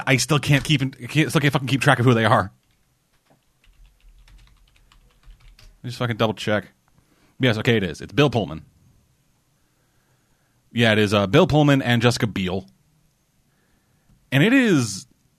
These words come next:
interesting. So Jes-, Jessica Biel, Jessica Biel is playing a housewife. Uh, she hel-, she kinda helps out with her husband's, like, um, moving company or whatever, or installation company or some bullshit.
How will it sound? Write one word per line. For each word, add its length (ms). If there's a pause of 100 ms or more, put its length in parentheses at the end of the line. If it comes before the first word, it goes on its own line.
(1300)
interesting. 760 (2500)
So 160
Jes-, 100
Jessica 380
Biel, 360
Jessica 300
Biel 320 (380)
is 180
playing 260
a 40
housewife. 420 (420)
Uh, 440
she 560 (120)
hel-, 220
she 120
kinda 120
helps 160
out 100
with 120
her 40
husband's, 460
like, 240
um, 220
moving 280
company 300
or 100
whatever, 380
or 80
installation 460
company 260
or 60
some 180
bullshit. 340